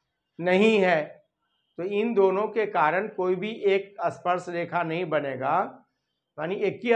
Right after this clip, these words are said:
स्पर्श का मतलब एक ही पॉइंट्स पे दोनों टच करें।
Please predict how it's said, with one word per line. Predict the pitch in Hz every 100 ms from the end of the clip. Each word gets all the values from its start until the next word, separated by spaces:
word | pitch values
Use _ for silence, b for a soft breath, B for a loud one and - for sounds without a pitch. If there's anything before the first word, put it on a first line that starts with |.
| 214
स्पर्श | - 214 208
का | 220 202
मतलब | 196 180 208
एक | 214 175
ही | 214 240
पॉइंट्स | 190 180 180 -
पे | 220
दोनों | 202 190 180 202
टच | 175 165 160
करें। | - 147 160 190 135 110